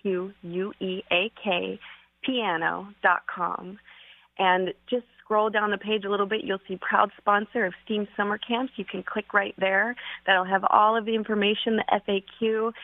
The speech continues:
everything you would need to know, including the registration button and ev-, and everything about each camp. So please go there. It's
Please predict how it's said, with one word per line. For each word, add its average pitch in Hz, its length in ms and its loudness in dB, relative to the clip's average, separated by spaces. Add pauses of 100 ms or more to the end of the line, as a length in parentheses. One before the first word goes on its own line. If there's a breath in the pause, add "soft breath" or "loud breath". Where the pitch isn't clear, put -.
(140 loud breath)
everything 220 400 0
you 208 80 -2
would 202 140 -2
need 196 200 -4
to 196 120 -6
know, 190 220 2
including 190 340 -6
the 190 80 0
registration 185 640 -2
button 180 280 0
and 175 180 -6
ev-, 196 180 0 (140)
and 165 300 -2 (160)
everything 240 400 0
about 202 200 2
each 208 180 -4 (140)
camp. 190 380 0
So 180 240 4 (420 loud breath)
please 247 240 -2
go 220 140 0
there. 233 360 2
It's 226 80 -6